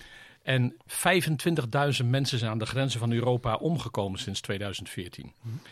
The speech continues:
Speaker 1: En ik denk dat de Europese beschaving het anders en beter zou kunnen doen.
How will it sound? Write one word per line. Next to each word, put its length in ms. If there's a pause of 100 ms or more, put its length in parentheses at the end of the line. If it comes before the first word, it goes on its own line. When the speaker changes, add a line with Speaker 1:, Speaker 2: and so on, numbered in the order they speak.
(280)
Speaker 1:
En 160
ik 100
denk 160
dat 120
de 80
Europese 440
beschaving 640
het 180
anders 320
en 140
beter 260
zou 140
kunnen 220
doen. 160